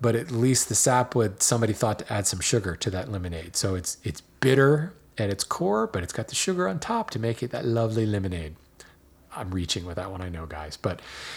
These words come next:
so the sapwood may be less rot resistant if you were using it for boat building purposes. Um, and if you're uncertain, um, you can generally look at the end grain when you've got more, um,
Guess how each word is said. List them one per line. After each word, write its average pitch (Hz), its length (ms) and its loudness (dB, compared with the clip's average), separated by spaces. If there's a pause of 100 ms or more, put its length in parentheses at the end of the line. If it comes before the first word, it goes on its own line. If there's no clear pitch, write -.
so 147 140 2
the 131 100 2
sapwood 147 460 4
may 113 200 2
be 107 180 0
less 104 460 -2
rot 95 220 -4
resistant 92 560 -4 (160)
if 135 240 6
you 117 100 4
were 110 100 4
using 101 320 2
it 92 60 -8
for 107 80 -2
boat 98 260 -4
building 90 320 -6
purposes. - 640 -2 (360)
Um, 95 320 -4 (340)
and 120 300 2 (160)
if 151 240 4
you're 135 200 4
uncertain, 110 720 2 (360)
um, 90 380 -4 (220)
you 107 240 -2
can 113 600 0 (540)
generally 170 500 6
look 123 300 2
at 123 120 2
the 110 180 -6
end 139 260 2
grain 160 360 2
when 120 100 2
you've 113 180 0
got 113 260 0
more, 113 720 4
um, 95 460 -2